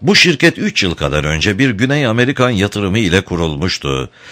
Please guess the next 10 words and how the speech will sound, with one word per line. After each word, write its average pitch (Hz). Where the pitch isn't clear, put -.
Zamanın 80
Maliye 90
Bakanı'nın 82
kendi 117
el 135
yazısı 113
ile 113
yazılmış 80
bir 85
belge, 82